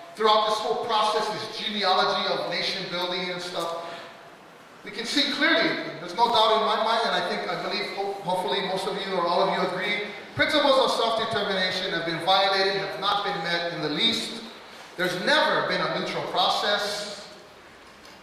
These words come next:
State recognition it's gonna happen even if federal recognition fails. And we see that there's an underlying agenda to settle Hawaiian claims over national lands.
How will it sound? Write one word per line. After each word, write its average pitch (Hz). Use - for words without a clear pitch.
State 226
recognition 214
it's 190
gonna 247
happen 226
even 226
if 214
federal 214
recognition 208
fails. 208
And 175
we 180
see 240
that 214
there's 208
an -
underlying 196
agenda 202
to -
settle -
Hawaiian 180
claims 180
over 160
national 160
lands. 160